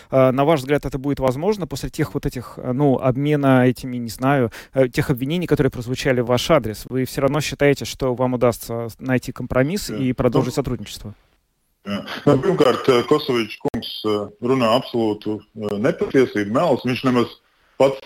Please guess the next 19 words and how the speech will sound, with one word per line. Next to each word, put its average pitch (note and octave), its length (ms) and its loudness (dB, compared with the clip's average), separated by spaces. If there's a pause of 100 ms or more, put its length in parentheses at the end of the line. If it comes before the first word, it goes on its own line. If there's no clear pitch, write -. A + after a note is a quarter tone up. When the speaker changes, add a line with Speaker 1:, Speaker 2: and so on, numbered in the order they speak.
Speaker 2:
tanī, G#2+ 400 -4 (320)
eh, G#2+ 460 2
pats B2+ 240 2
tanī G#2+ 580 -2
koalīcijas, A2+ 640 2 (140)
eh, G#2+ 320 0
sadarbības A2 420 0
padomes B2 480 0
sēdē A#2 400 2
nebija A#2 240 -2
klāt, F3 380 2 (440)
par G#2+ 140 -6
kuru A2+ 240 -2
viņš G#2 320 -8
tā G#2+ 80 -4
kā G2 320 -2 (380)
a-, A2 320 -2
attiecīgi G#2 420 0
runā. C#3+ 400 4